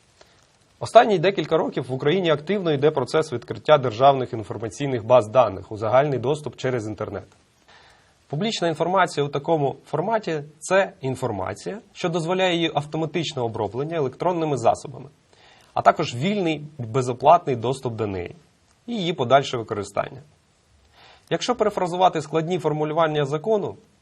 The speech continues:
то вийде, що для нас з вами це означає, що дані, які до цих пір ми могли отримати лише за запитом або по знайомству, викладаються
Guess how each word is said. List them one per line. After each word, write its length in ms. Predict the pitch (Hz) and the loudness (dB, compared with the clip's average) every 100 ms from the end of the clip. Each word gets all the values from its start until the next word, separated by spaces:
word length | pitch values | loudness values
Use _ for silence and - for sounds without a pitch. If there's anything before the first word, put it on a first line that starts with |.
| _ _ _ _ | _ _ _ _
то 120 | - | -2
вийде, 260 | 190 247 190 | 0 2 0
що 160 | - 170 | -2 -4
для 180 | 165 | -2
нас 240 | 170 202 170 | 2 2 2
з 100 | 123 | 2
вами 300 | 170 180 156 | 2 2 -2
це 160 | - | 0
означає, 500 | 160 135 139 - 160 | -2 0 -4 0 2
що 160 | 147 135 | 2 -4
дані, 380 | 131 180 175 135 | 2 2 2 -2
які 220 | 120 135 | -4 -4
до 140 | 123 | -4
цих 300 | 131 147 139 | -4 -6 -8
пір 280 | - 151 135 | -6 -2 -2
ми 120 | 107 | -2
могли 260 | 110 117 139 | -6 -2 -2
отримати 460 | 120 143 135 110 120 | -2 -2 -4 -4 -4
лише 300 | 147 151 151 | -4 -2 -2
за 120 | 123 | 0
запитом 480 | 139 190 135 117 113 | 2 2 0 -4 -4
або 200 | 120 151 | -2 -2
по 200 | 151 147 | 0 0
знайомству, 560 | 131 143 202 202 - | 0 0 -2 -4 -8
викладаються 720 | 110 110 165 220 220 196 170 | -8 -6 4 6 6 4 -8